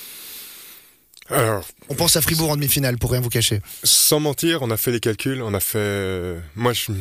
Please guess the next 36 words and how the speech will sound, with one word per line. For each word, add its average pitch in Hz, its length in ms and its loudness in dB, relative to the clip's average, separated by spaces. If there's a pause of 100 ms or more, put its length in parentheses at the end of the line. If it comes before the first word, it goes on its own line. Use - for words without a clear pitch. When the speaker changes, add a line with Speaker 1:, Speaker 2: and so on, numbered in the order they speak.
Speaker 1:
moi, 113 100 0
j'ai 98 120 0
passé 104 240 0
un 104 60 2
peu 110 140 -2
de - 40 -12
temps 113 180 0
hier 107 460 -2
à 101 100 -2
voir 98 260 -2
un 95 60 -2
peu 101 120 -6
toutes - 160 -8
les 113 100 0
possibilités, 107 960 -2
euh, 87 400 -4
notamment, 95 680 -2
euh, - 20 -8 (520)
ce - 100 -4
qui - 100 -8
va 90 80 -4
changer, 95 280 -2
euh, 87 500 -6
le 90 120 -4
plus 107 220 -2
pour - 180 -4
nous, 104 140 0
c'est 92 380 0
le 90 180 -4
match 90 260 -2
entre, 87 520 0
entre 90 320 -2
Genève 90 400 0
et, 85 400 0
et 87 40 2
Lugano. 92 460 0